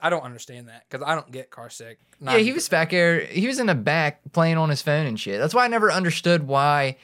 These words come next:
Speaker 2: uh, cars have the television, the little flip down televisions for the kids in the back.
Speaker 1: That's 'cause babies aren't, aren't as sensitive as you, apparently.
Speaker 2: I don't get it because it, uh, it, actually, when I was in the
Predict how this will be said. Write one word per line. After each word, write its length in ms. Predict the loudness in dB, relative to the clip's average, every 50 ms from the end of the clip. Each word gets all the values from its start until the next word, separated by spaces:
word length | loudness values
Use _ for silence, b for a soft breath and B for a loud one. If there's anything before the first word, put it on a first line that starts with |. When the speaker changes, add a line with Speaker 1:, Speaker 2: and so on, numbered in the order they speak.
| b b b b b b _ -2
Speaker 2:
uh, 380 | 0 2 2 2 0 -2 -4 -8 -8 -4
cars 340 | 0 2 4 4 4 2 0
have 360 | 0 0 2 2 0 0 0
the 460 | 2 2 4 4 2 2 -2 -4 -8 -16 -20 -20 -20 -20 _ _ _ 0
television, 840 | 2 2 2 2 2 2 0 0 0 -2 -2 -4 -4 -6 -10 -14 -14 -8
the 120 | -4 -2 -2
little 200 | 0 0 0 -2
flip 260 | 0 -2 -4 -4 -2
down 220 | -2 -2 -2 0
televisions 500 | 0 0 0 0 0 -2 -4 -4 -6 -8
for 100 | -8 -8
the 80 | -8 -8
kids 300 | -4 -2 -2 -2 -2 -4
in 80 | -6 -6
the 80 | -4
back. 300 | -4 -4 -6 -6 -8 -12 _ _ _
Speaker 1:
That's 260 | -18 -12 -10 -8 -8 -6
'cause 160 | -6 -8 -8
babies 500 | -6 -6 -4 -4 -4 -6 -8 -10 -10 -10
aren't, 260 | -8 -6 -6 -6 -8 _ -16 -18 -18 _ _ _ -6
aren't 180 | -4 -4 -2
as 80 | -4 -4
sensitive 520 | -4 -4 -4 -4 -6 -10 -12 -14 -14 -12
as 160 | -10 -10 -10 -10
you, 160 | -10 -10 -12
apparently. 720 | -12 -8 -6 -2 0 0 -2 -2 -4 -4 -4 -4 -4 -4 _ _ b b b b b b b
Speaker 2:
I 100 | 0 2
don't 260 | 2 2 2 2 0
get 180 | 2 2 4 4
it 120 | 2 0
because 240 | 0 0 0 2 2
it, 180 | 0 -2 -4 -8 -14 -20 -20 -20 -20 -20 _ _ _ -8
uh, 100 | -6 -6 -6 -8
it, 140 | -14 -18 -8 _
actually, 480 | -2 0 0 0 0 0 0 0 0 0
when 180 | 0 0 2
I 100 | 2 4 2
was 200 | 2 0 -2 -4
in 240 | -6 -6 -4 -2 -2
the 160 | -2 -2